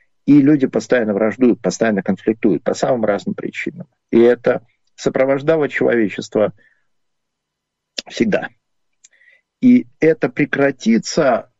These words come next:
только в конце времён, когда Христос вернётся со сла-, во славе. И мы знаем, что Он вернётся. И мы знаем, что мы это застанем.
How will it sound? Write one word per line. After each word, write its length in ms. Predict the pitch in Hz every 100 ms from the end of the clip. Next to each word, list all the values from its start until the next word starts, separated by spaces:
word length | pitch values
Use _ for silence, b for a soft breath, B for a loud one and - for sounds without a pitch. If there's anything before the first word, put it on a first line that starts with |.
| - - _
только 640 | 170 165 - 165 156 127 - _ _
в 80 | -
конце 300 | 139 139 123
времён, 300 | 131 127 90
когда 260 | 101 110
Христос 440 | 107 135 - 123 -
вернётся 460 | 110 101 - -
со 160 | - -
сла-, 240 | - - - -
во 140 | 110
славе. 440 | - 113 - - - _ _ _ _ _
И 60 |
мы 120 | 160 196
знаем, 240 | 233 170
что 140 | -
Он 80 | -
вернётся. 520 | 85 - - - - -
И 100 | 123
мы 120 | 131
знаем, 380 | 156 202 202 135
что 480 | - - 123 120 107
мы 160 | 135
это 180 | 139 131
застанем. 680 | 120 110 - 85 69 82